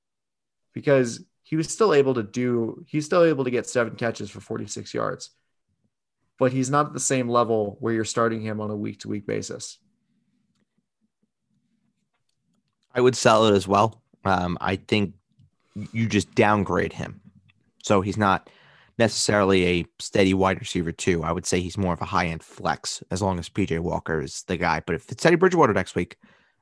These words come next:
Speaker 2: uh, when they go to Minnesota, then, yeah, Robbie Anderson, I would say if, if Te-,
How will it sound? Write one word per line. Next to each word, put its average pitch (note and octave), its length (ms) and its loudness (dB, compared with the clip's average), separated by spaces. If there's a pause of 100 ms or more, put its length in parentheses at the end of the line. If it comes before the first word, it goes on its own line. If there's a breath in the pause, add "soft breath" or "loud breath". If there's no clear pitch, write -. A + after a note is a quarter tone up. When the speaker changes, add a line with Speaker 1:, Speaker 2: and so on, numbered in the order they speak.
(120)
Speaker 2:
uh, G2+ 100 2
when F2+ 120 -2
they F#2+ 100 -2
go G#2 140 4
to G2+ 60 4
Minnesota, G2 520 2 (480)
then, F2+ 440 -2 (1300)
yeah, E2+ 160 0
Robbie F2+ 300 2
Anderson, F2+ 260 -2 (160)
I G2+ 100 2
would G2+ 140 4
say F#2 220 -2
if, - 200 -10
if - 160 -4
Te-, A2+ 120 -2